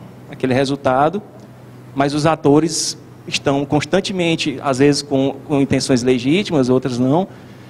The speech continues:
mas estão atacando a estratégia e muitas vezes a estratégia se fica, fica pelo caminho. Então, para não me alongar muito, como o senhor vê realmente, na prática, de fato,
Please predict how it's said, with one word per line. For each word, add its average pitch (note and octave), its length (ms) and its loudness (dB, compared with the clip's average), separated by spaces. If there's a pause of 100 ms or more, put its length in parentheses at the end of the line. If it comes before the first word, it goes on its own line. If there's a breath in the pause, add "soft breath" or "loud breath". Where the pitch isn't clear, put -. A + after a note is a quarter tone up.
mas D#3 200 0
estão G#3 440 0 (320)
atacando G#3+ 580 0
a - 20 4
estratégia E3+ 760 2
e E3+ 80 0
muitas F3 320 2
vezes D#3 160 4
a F#3 40 6
estratégia E3+ 460 0
se F3 140 -6
fica, D#3+ 320 -2 (420)
fica D3 240 0
pelo C#3 160 0
caminho. C3+ 260 0 (320 loud breath)
Então, C4 200 4
para A#3+ 180 2
não A3+ 60 6
me G#3+ 80 4
alongar F#3 320 2
muito, F3+ 200 -2
como B3+ 180 2
o A#3 40 0
senhor G3+ 300 4
vê D#3+ 480 2 (500)
realmente, E3+ 640 0
na E3 180 4
prática, D#3 640 0
de D3 180 2
fato, D#3 560 2